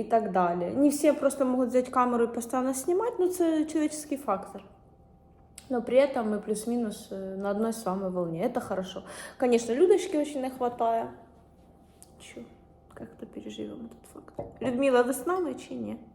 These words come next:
А ну, напишіть. Вот, поэтому я очень рада, что мы вместе, что, э, ви мене підтримуєте, що пішли підписки. Може, я не знаю, може, це <laughs>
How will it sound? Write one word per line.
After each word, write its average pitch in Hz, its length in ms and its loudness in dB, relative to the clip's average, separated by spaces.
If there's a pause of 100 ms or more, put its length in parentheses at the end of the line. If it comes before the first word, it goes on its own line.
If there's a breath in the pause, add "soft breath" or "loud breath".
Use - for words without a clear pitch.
(160)
А 233 60 -8
ну, 226 80 -6
напишіть. 226 560 -10 (1400 loud breath)
Вот, 196 360 2 (260)
поэтому 240 400 0 (760)
я 220 140 0
очень 233 300 0
рада, 180 320 2 (1120)
что - 160 -6
мы 190 140 -2
вместе, 240 560 -2 (880 loud breath)
что, - 360 -10
э, 208 1400 -6
ви 220 120 2
мене 214 360 2
підтримуєте, 311 640 2
що 240 180 -4
пішли 226 340 -2
підписки. 269 840 -2 (320 loud breath)
Може, 311 220 10
я 302 60 10
не 302 100 8
знаю, 226 240 8
може, 269 180 4
це 294 140 0
<laughs> 277 60 2